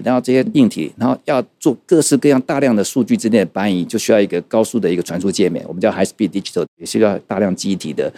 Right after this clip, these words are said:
这样的空间哈。所以我想整个科技也发展到一个地步，半导体的技术也成熟了哈。所以啊，我们有很好的一个这个 server 伺服器的一个架构，那搭配了我们这个高速的一个传输界面，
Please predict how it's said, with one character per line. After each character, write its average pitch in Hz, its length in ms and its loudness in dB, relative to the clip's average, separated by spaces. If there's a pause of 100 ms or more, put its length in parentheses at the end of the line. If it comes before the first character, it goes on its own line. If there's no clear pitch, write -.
(360)
这 117 80 -2
样 101 140 4
的 87 100 0
空 82 240 -4
间 73 240 -4
哈。 85 160 -6
所 120 140 2
以 113 40 8
我 117 120 6
想 101 200 0 (280)
整 104 120 0
个 104 120 4
科 - 200 0
技 123 140 -2
也 90 60 2
发 117 160 -2
展 95 120 -4
到 98 200 0
一 90 100 0
个 80 240 -2
地 101 140 -2
步， 101 120 0
半 110 140 -2
导 101 100 0
体 87 120 -6
的 82 100 -2
技 - 180 -6
术 95 140 -2
也 87 120 2
成 - 220 -10
熟 - 200 -4
了 - 100 -6
哈。 76 180 -12
所 98 140 -2
以 95 100 2 (360)
啊， 87 260 -6
我 90 100 -4
们 92 140 -2
有 82 100 0
很 78 160 -6
好 76 160 -4
的 76 220 -2
一 87 80 -2
个 78 420 -2
这 87 280 0
个 71 340 -2
server 92 460 2
伺 - 180 -6
服 87 80 0
器 98 140 -2
的 82 120 0
一 87 40 0
个 87 100 2
架 87 260 -2
构， 87 280 0
那 92 220 -4
搭 92 180 -6
配 98 160 0
了 80 100 2
我 73 80 -4
们 78 100 -8
这 87 240 2
个 85 220 0
高 95 240 -2
速 92 200 -4
的 80 200 -2
一 85 80 -2
个 76 160 0
传 80 220 -6
输 95 120 4
界 87 220 2
面， 87 180 0